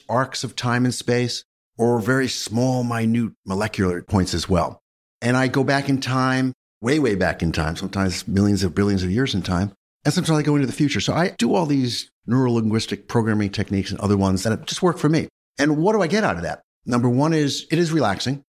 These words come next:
It's a form of distraction, so to speak. So it relaxes you, takes your mind off everything. It's very engrossing. The second thing, it unleashes creativity. It does something in the brain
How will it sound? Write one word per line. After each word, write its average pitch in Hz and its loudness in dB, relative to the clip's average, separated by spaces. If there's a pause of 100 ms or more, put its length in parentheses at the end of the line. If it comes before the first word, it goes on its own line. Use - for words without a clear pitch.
(160)
It's 113 -2
a 120 4
form 135 2
of 123 2
distraction, 117 0
so 104 0
to 95 -2
speak. 131 -2 (120)
So 110 -4
it 98 -2
relaxes 95 0
you, 101 0
takes 101 -2
your 95 2
mind 90 2
off 87 -2
everything. 87 -2 (220)
It's 104 0
very 110 2
engrossing. 95 0 (500)
The - -8
second 233 0
thing, 170 0 (100)
it 110 0
unleashes 139 0 (120)
creativity. 117 -2 (260)
It 107 0
does 147 0
something 196 0
in 156 2
the 127 0
brain 101 0